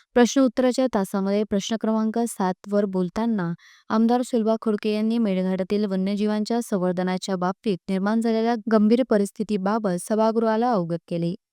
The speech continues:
त्यांनी सांगितले की, अमरावती जिल्ह्यातील मेळघाटाचा भाग हा नैसर्गिक वनसंपदेने नटलेला भाग असून, या ठिकाणी विविध प्रजातीच्या वन्यजीवांच्या अधिवासाबाबतीत पोषक स्थिती आहे. म्हणूनच शासनाने वर्ष एकोणीसशे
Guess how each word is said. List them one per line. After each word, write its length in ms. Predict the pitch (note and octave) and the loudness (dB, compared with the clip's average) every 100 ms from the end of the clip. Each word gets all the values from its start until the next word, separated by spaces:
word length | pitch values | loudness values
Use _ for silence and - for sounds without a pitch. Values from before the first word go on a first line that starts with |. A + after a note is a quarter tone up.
| - | -6
त्यांनी 240 | F3 F3+ | -2 -2
सांगितले 480 | - F3 F3+ F#3 A3+ | -2 -2 -2 -2 -4
की, 240 | - F3 - | -2 -4 -2
अमरावती 440 | G3 G#3 G#3+ B3 | -2 0 0 -2
जिल्ह्यातील 520 | A3 A3+ A3 A3 A#3 | -2 0 0 0 -2
मेळघाटाचा 600 | A#3 F#3 F3+ F#3 F3+ - F#3 | -2 -2 -2 -4 -4 -4 -4
भाग 300 | G3+ G3+ E3+ | 0 0 0
हा 120 | G3 G#3 | -2 -2
नैसर्गिक 600 | G3+ F#3+ A3 G#3+ A#3 G#3+ | -2 -2 -4 -4 -4 -2
वनसंपदेने 760 | F#3 F#3+ F#3+ F#3 F#3+ G#3+ G#3+ | -4 -4 -6 -6 -2 -2 0
नटलेला 540 | A#3 F3+ - F3 F3 G3+ - | -2 -4 -4 -4 -2 -6 -6
भाग 280 | G3 G#3+ B3 | 2 4 6
असून, 320 | B3+ - B3 | 4 2 0
या 100 | A3 | 0
ठिकाणी 580 | G#3 G3+ A#3 A3 E3+ E3+ | -2 -4 -2 0 -2 -2
विविध 360 | A3 G#3 A#3+ - C4+ - | 0 0 0 -2 -4 0
प्रजातीच्या 760 | G3+ G3+ G#3 A#3 - F#3+ E3 - - | 0 2 0 -4 -4 -4 -4 -8 -2
वन्यजीवांच्या 720 | A#3 B3 A#3 B3 B3 A#3 C4 A3+ G3+ | 2 4 4 2 2 0 -2 -2 -2
अधिवासाबाबतीत 1040 | G#3 A#3+ A#3 - B3 G3 F#3 G#3+ - E3+ - _ | 2 4 2 0 -2 0 -2 -4 -4 -4 -6 _
पोषक 320 | G3+ F#3+ B3 | -6 -4 -6
स्थिती 300 | - G#3 F3 | -8 -10 -4
आहे. 320 | F3 E3 E3+ F3+ - | -4 -4 -6 -8 -6
म्हणूनच 400 | F3 F3 F#3 G#3+ | -2 0 0 -4
शासनाने 640 | - F3+ - G#3+ G#3+ F3 E3+ - - | -4 -6 -4 -4 -2 -4 -6 -10 0
वर्ष 320 | A#3+ A#3 - B3+ D4 - | 2 2 0 -2 -4 -4
एकोणीसशे 640 | G#3+ - A#3+ A#3+ - B3+ | -2 0 0 0 0 0